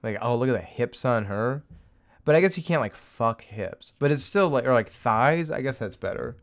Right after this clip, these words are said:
'Cause people do, like, thigh jobs in porn, which is fucking so weird. Um, but I guess that would be, like, the same thing. If somebody's like, "Damn, look at the thighs on her." I'm like, "That just feels like you wanna eat her," which is very weird. It feels kinda cannibalistic,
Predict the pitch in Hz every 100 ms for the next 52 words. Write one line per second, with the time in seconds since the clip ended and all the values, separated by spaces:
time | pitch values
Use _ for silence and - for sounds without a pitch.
0 | - 120 131 127 113 113 107 - - -
1 | 104 107 107 98 90 104 101 92 101 98
2 | 104 - - 101 _ _ _ _ - 131
3 | 120 92 - - 123 110 98 101 - _
4 | _ _ 107 104 98 95 - _ - 151
5 | - - _ _ _ _ _ _ _ _
6 | _ _ - 127 151 135 143 131 120 104
7 | - 120 113 98 117 101 107 113 107 95
8 | 104 117 110 123 101 78 - 113 113 110
9 | 107 101 101 117 98 90 113 110 104 92
10 | - 156 151 - 117 104 101 98 92 -
11 | 117 120 104 98 - 107 - 110 104 98
12 | - - _ 117 120 113 92 107 - -
13 | 120 127 110 - _ _ - _ 175 180
14 | - 113 104 95 98 95 - 98